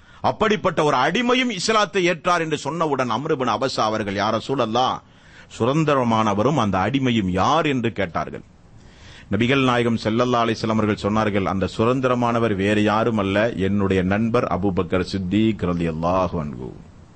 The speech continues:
அடிமை யார் தெரியுமா? உமையாவினுடைய கீழ் இருக்கிற பிலால் என்றார்கள் ரசூலுல்லாஹி ஸல்லல்லாஹு அலைஹி வஸல்லம். கொஞ்சம் யோசித்து பாருங்கள், அன்றைக்கு இஸ்லாத்தை ஏற்பதாக இருந்தால் சாதாரணப்பட்ட ஒரு காரியமா?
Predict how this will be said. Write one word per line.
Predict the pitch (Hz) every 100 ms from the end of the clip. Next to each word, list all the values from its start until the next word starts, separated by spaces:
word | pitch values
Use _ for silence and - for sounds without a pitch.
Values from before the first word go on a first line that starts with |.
| - - - - - - - -
அடிமை | 92 120 135 123
யார் | 104 113 110
தெரியுமா? | 110 101 101 110 127
உமையாவினுடைய | 101 107 123 117 110 104 101 98 95 87
கீழ் | 104 113
இருக்கிற | 104 95 80 107 95
பிலால் | 82 95 101 113 127 123
என்றார்கள் | 104 98 95 90
ரசூலுல்லாஹி | 90 - 92 90 85 87
ஸல்லல்லாஹு | 85 90 80
அலைஹி | 80
வஸல்லம். | - 69 -
கொஞ்சம் | 107 131 135 131
யோசித்து | 131 135 127
பாருங்கள், | 123 120 113 95 - - - - - - -
அன்றைக்கு | - 117 120 107 92
இஸ்லாத்தை | 104 139 143 117 113
ஏற்பதாக | 117 120 120 110 110
இருந்தால் | 101 117 110
சாதாரணப்பட்ட | - 95 120 135 131 110 98 101
ஒரு | 92
காரியமா? | 92 107 104 92 92